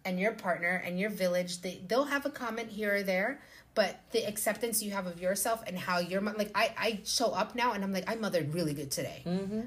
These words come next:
Speaker 1: But how am I, how am I coming out for myself? Like, I'm, I'm tired. I'm ti-, Cindy, I am tired
Speaker 2: No, and the, and the
Speaker 1: of
Speaker 2: big reminder is,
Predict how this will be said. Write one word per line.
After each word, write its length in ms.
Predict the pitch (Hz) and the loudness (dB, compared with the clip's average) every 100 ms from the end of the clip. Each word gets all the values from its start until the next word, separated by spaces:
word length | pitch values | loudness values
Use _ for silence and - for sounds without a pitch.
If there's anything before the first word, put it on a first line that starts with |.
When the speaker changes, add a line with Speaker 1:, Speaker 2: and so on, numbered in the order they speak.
| - | 2
Speaker 1:
But 240 | 233 - - - | 2 2 -2 -16
how 260 | - 233 311 | -2 2 2
am 100 | 349 | 4
I, 200 | 277 247 | 2 2
how 200 | - 233 254 | -2 -2 0
am 80 | |
I 80 | 285 | -2
coming 340 | - 233 220 208 | -4 -4 -4 0
out 220 | 202 196 | 0 0
for 100 | 202 | -2
myself? 640 | 156 143 202 175 - - - - - - - - - - - - - - - - - | -2 0 0 -2 -8 -14 -18 -20 -20 -20 -20 -20 -20 -20 -20 -20 -20 -20 -20 -12 -2
Like, 200 | 220 214 | 0 4
I'm, 180 | 233 285 | 4 4
I'm 100 | 247 | 2
tired. 640 | 247 - 233 240 170 131 135 - | 0 4 6 6 4 0 -4 0
I'm 220 | 214 226 | 0 0
ti-, 420 | - - 196 214 - - | -4 -2 0 0 -4 -10
Cindy, 320 | - 202 170 170 | -4 -2 -2 4
I 140 | 208 | 6
am 240 | 233 208 | 8 6
tired 840 | 202 - 185 196 202 190 180 196 151 | 2 4 6 8 8 6 6 8 6
Speaker 2:
No, 120 | 196 | 4
and 200 | 208 175 | 2 4
the, 180 | 170 175 | 2 2
and 160 | 180 170 | 2 4
the 80 | 196 | 6
Speaker 1:
of 80 | 202 | 6
Speaker 2:
big 160 | 185 | 6
reminder 680 | 196 180 175 185 196 185 180 170 | 6 4 4 2 2 4 4 4
is, 560 | 165 160 160 156 - | 4 4 2 0 -6